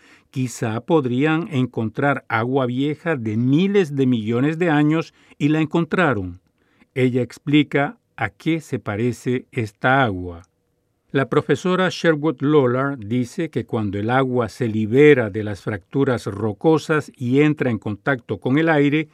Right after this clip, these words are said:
en ese momento preciso cambia de color. Cuando sale de la roca, el agua es clara, pero al contacto con el oxígeno,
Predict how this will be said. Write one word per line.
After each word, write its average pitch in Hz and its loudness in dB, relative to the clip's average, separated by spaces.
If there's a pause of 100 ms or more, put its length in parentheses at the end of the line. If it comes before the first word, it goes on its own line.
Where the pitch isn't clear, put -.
(260)
en 123 0
ese 135 -2
momento 120 -2
preciso 180 -4
cambia 117 -4
de 113 -4
color. 127 0 (760)
Cuando 127 0
sale 165 0
de 160 0
la 131 0
roca, 151 2
el 117 -4
agua 123 -2
es 127 -6
clara, 127 -2 (380)
pero 131 4
al 123 0
contacto 143 -2
con 147 0
el 120 0
oxígeno, 139 -2